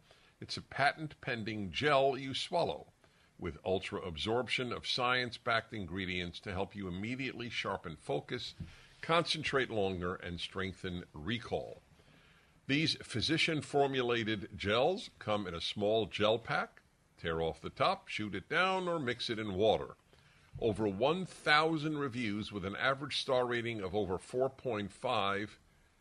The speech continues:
show that it works. Supercharge your brain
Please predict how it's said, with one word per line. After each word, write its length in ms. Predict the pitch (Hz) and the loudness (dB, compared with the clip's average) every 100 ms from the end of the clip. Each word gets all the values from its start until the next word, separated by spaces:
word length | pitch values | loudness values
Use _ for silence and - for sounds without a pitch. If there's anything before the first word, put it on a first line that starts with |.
| - | -10
show 380 | - 104 92 | -4 0 0
that 160 | 87 92 | 0 -2
it 140 | 98 | -4
works. 480 | 80 67 - - - - _ - - - - | -6 -10 -12 -16 -16 -18 _ -20 -20 -20 -6
Supercharge 720 | - 139 131 117 - 127 117 | 0 0 -2 -2 6 6 6
your 120 | 117 | 2
brain 520 | 98 117 143 214 226 | 0 4 6 4 2